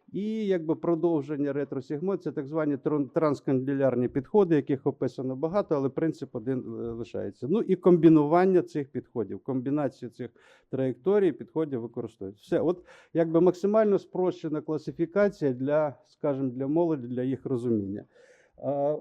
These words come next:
ми своїх пацієнтів розділили на чотири групи пухлин. Це петроклівальні,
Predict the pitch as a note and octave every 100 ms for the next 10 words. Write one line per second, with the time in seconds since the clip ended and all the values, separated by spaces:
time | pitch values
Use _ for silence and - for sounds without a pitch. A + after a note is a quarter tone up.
0 | - - - - - F3+ G#3+ G#3 G3+ G3+
1 | F#3 F3+ F3+ G#3 A3+ A3 F3+ E3+ D3+ D#3
2 | E3+ F#3+ G3 F3+ D#3 D#3+ D#3+ - D#3 D#3+
3 | D3+ C3+ D3 C3 - D#3+ F3 E3 _ _
4 | - F3+ E3+ F3+ F#3+ F#3 _ _ _ D#3
5 | B2 F3 F3+ E3+ E3 D3+ D3+ D#3+ F3+